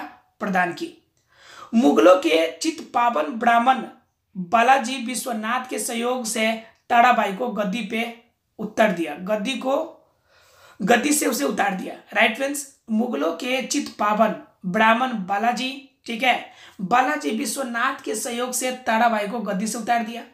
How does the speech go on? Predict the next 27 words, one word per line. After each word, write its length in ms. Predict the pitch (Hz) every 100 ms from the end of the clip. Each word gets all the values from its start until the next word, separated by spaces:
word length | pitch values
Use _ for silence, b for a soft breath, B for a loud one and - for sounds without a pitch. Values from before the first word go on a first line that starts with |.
| _ _ _ b b
हालांकि 340 | - 220 233 285
ताराबाई 460 | 247 226 233 254
वहां 180 | 247 240
के 80 | 240
लिए 100 | 262
अच्छी 220 | 254 339
थी, 400 | 339 294 285 - _ 214
लेकिन 160 | 226
उसके 180 | 220 247
बावजूद 440 | 214 226 220 262
भी 140 | 240 262
मुगल 360 | 226 220 233
के 80 | 240
चढ़ाने 420 | 240 214 208 233
की 80 | 233
वजह 280 | 226 226 254
से 360 | 254 240 - - B B B 214
आपके 260 | 220 240
बालाजी 380 | 208 214 233 226
विश्वनाथन 580 | 220 - 226 202 190 233
ने 140 | 233 170 - _ 202
ताड़ाबाई 400 | 208 208 196 185
को 380 | 254 285 - 196
गद्दी 300 | 190 180 196
से 120 | 247
उतार 300 | 226 165 156
दिया। 220 | 156 -